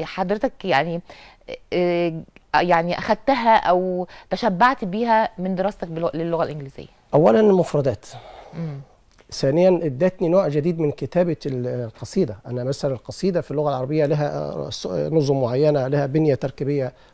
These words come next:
Speaker 2: محددة، سواء الأغنية، سواء الزجل، سواء التركيبة بتاعتها والبحور.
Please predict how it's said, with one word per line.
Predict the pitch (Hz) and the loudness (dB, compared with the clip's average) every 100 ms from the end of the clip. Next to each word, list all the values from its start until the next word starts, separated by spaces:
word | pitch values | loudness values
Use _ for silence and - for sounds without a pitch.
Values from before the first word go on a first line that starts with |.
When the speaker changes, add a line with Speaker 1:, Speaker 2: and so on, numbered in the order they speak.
| - | -14
Speaker 2:
محددة، | 113 120 127 131 - - - - | -8 -2 0 0 -2 -14 -20 -4
سواء | - 156 143 | 2 4 4
الأغنية، | 139 147 120 123 147 156 165 | 2 0 0 6 6 6 4
سواء | - 117 123 | -2 -6 -4
الزجل، | 127 117 117 147 165 151 | -4 -4 -2 0 2 0
سواء | - 139 170 190 | 0 2 2 2
التركيبة | 170 - - 135 - 220 185 | 0 -4 -4 -6 -2 0 0
بتاعتها | 156 127 143 - 143 - - - - | 0 0 -2 -2 -4 -6 -18 -20 -14
والبحور. | 135 131 123 127 139 117 | -6 -4 -4 -4 -6 -6